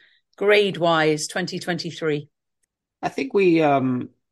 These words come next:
Speaker 2: we did a good job for the team. Yeah, it was probably a, a, a, a A minus, B plus. For me personally, I would say I was a, I was a B, but I think there's some things I would have, um,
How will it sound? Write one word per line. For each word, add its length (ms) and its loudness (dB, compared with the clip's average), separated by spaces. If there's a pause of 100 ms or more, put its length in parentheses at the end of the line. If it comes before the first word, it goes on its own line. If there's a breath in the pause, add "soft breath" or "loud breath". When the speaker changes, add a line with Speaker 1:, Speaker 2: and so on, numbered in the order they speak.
(200)
Speaker 2:
we 140 -4
did 220 -4
a 20 -4
good 320 -4
job 540 -2
for 100 0
the 140 0
team. 680 0 (140)
Yeah, 200 2
it 40 2
was 160 0
probably 400 0
a, 300 0 (360)
a, 580 -6 (160)
a, 360 -12 (220)
a 180 -6 (300)
A 200 2
minus, 440 2
B 220 -4
plus. 520 -4 (380)
For 160 -4
me 540 -2 (200)
personally, 720 -2
I 80 -4
would 180 -6
say 240 -4
I 60 -2
was 200 -2
a, 200 -6
I 20 -6
was 160 0
a 60 0
B, 340 0
but 240 -6
I 80 -4
think 240 -4
there's 220 -4
some 160 -8
things 320 -4
I 80 -4
would 240 -6
have, 280 -10
um, 340 -8